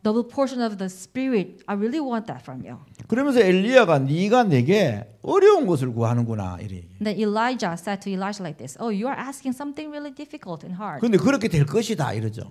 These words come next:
Speaker 1: "But it'll be done."
Speaker 2: 그리고는 엘리사가 보는 앞에서 마차를 타고 하늘 올라가 버리죠.
Speaker 1: And then in front of Elijah, like, Elijah was, like, going up to the, like, heaven.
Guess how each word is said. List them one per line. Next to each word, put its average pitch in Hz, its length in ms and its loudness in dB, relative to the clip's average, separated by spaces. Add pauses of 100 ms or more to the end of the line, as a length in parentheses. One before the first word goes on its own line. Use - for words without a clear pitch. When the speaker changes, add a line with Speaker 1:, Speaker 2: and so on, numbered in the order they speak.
(100)
Speaker 1:
"But 202 220 -2
it'll 185 180 2
be 175 140 -8
done." 170 560 -4 (220)
Speaker 2:
그리고는 233 760 4 (600)
엘리사가 175 560 4
보는 139 220 2
앞에서 135 640 -4 (1300)
마차를 139 460 -2
타고 110 220 -10
하늘 127 220 -2
올라가 110 280 -6
버리죠. 107 400 -12 (140)
Speaker 1:
And 202 120 -2
then 190 80 -6
in 214 140 -4
front 269 300 -4
of 233 120 -6
Elijah, 240 640 -4
like, 180 240 -4
Elijah 202 600 -4 (180)
was, 185 260 -2
like, 175 180 -4
going 190 300 -2
up 180 160 -6
to - 80 -20
the, 180 160 -8
like, 165 160 -12
heaven. 185 440 -8